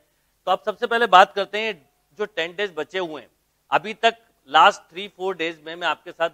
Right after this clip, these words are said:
जेई के जो paper discuss कर रहा था, आप में से कई लोगों ने पूछा था कि क्या ये एनडीए में useful हैं, beneficial हैं, तो मैं बोलना चाहूंगा, definitely हैं।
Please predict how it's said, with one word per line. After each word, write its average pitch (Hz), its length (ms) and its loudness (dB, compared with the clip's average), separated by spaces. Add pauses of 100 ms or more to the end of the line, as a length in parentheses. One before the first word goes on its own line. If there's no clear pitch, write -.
जेई 151 200 -10
के 170 140 -16
जो 165 100 -16
paper 165 320 -14
discuss 147 320 -20
कर 151 140 -6
रहा 147 100 -4
था, 170 140 -2
आप 156 180 0
में 165 100 -20
से 185 80 -20
कई - 200 -8
लोगों 196 240 -8
ने 196 80 -12
पूछा 180 320 -12
था 180 140 -8
कि 170 120 -20
क्या 180 220 -2
ये 180 180 -4
एनडीए 151 400 -12
में 165 340 -16
useful 156 380 -18
हैं, 170 120 -10
beneficial 143 580 -14
हैं, 160 100 -14
तो 165 120 -20
मैं 147 140 -20
बोलना 131 240 -16
चाहूंगा, 143 340 -14
definitely 147 840 -16
हैं। 143 180 -20